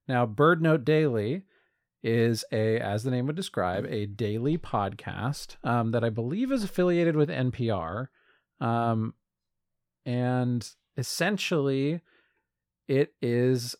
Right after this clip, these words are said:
a podcast where they share, like, so usually it's facts and things that are bird related, um,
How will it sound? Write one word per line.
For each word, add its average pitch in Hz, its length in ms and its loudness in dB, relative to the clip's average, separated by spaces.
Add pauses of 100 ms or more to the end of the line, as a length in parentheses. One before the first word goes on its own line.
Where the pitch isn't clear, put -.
(120)
a 117 100 -2
podcast 131 640 2
where 117 540 2
they 113 300 -2
share, 165 520 6
like, 123 520 2 (800)
so 185 220 -2 (320)
usually 220 360 2
it's 214 220 2
facts - 880 0
and 175 240 4
things 175 600 2
that 151 140 6
are 147 120 6
bird 127 440 2
related, 127 760 2 (160)
um, 113 580 -2